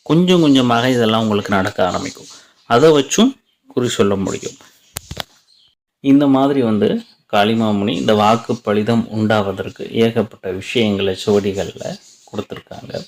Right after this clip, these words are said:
இந்த வீடியோ பத்தி உங்களுக்கு பிடிச்சது அப்படின்னா, நம்மளுடைய காளி மந்திரம் YouTube சேனலை மறக்காம சப்ஸ்கிரைப் பண்ணுங்க. நாலு பேருக்கு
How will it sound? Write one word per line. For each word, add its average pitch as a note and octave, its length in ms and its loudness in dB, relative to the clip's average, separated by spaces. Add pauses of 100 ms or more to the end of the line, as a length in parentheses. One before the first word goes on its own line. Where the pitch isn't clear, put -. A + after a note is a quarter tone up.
(480)
இந்த C3 180 0
வீடியோ D3+ 320 2
பத்தி C3+ 200 -2
உங்களுக்கு A2+ 340 0
பிடிச்சது A2+ 420 -4
அப்படின்னா, G2 440 -4 (440)
நம்மளுடைய G2+ 400 -2
காளி G2+ 240 -2
மந்திரம் G2 540 -4
YouTube G2+ 320 -2
சேனலை G2 360 -4
மறக்காம G2+ 460 -4 (120)
சப்ஸ்கிரைப் G2+ 480 -8
பண்ணுங்க. G2 540 -4 (640)
நாலு G2+ 160 -4
பேருக்கு G#2+ 420 -2